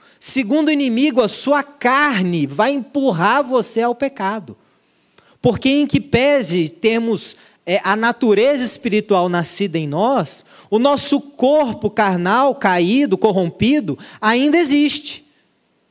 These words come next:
Existe ainda uma herança maldita que veio de Gênesis três.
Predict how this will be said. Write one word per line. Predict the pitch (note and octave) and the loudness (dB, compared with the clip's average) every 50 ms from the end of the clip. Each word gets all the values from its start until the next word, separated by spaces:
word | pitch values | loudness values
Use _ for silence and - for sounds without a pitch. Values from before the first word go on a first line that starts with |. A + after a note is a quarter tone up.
| _ _ _ _ _ _ _ _ _ _ _ _ _ _ - _ | _ _ _ _ _ _ _ _ _ _ _ _ _ _ -4 _
Existe | F#3+ G#3+ A3+ F#3+ D#3 A3 D4+ D#4+ - - C4+ | 2 2 2 2 2 2 2 2 2 2 2
ainda | B3 B3+ C#4+ C4 C#4 | 2 2 2 0 2
uma | B3+ B3 C4 | 2 2 2
herança | B3 A#3 A3 G#3 A3+ C4+ C4 - C4 B3 | 4 2 2 2 2 2 2 2 0 2
maldita | A3 A#3+ B3+ B3+ A#3 E3+ D3 F3 A#3+ D4 D4 D4+ D4 | 2 2 2 2 0 0 0 0 0 0 0 -2 -2
que | - C#4+ A#3+ | -2 -4 0
veio | E3+ A3 A#3+ C4 A3+ | 0 0 0 0 -2
de | B3 B3+ | -2 -2
Gênesis | G3 G#3+ A#3 B3+ B3 G#3+ C4 C4 - - | 0 0 0 0 -2 -2 -4 -4 -4 -4
três. | - F#3 F#3+ G#3+ B3 A#3 - - - - | -4 -2 -2 -2 -2 -4 -8 -8 -10 -10